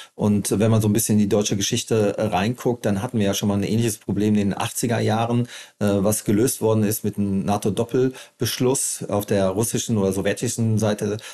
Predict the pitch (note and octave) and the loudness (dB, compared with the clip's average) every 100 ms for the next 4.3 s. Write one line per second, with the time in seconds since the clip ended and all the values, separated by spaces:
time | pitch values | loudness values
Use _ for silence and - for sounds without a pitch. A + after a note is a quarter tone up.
0 | - - A#2 G#2 G2+ G2+ - - - G#2 | -6 -2 2 2 2 2 0 0 0 0
1 | - G#2+ G#2+ - B2+ A#2+ G#2+ G2 F#2+ G#2 | -2 -2 -2 0 -2 -2 -4 -2 -2 -2
2 | A2 G2+ G#2 G2 F#2+ - - - - - | -2 -2 0 0 -2 -4 -20 -10 -6 -2
3 | A2+ B2+ G2+ G2 B2 - B2+ A#2+ B2+ - | 0 0 0 0 -2 -4 -2 2 2 2
4 | C3 B2+ | 0 0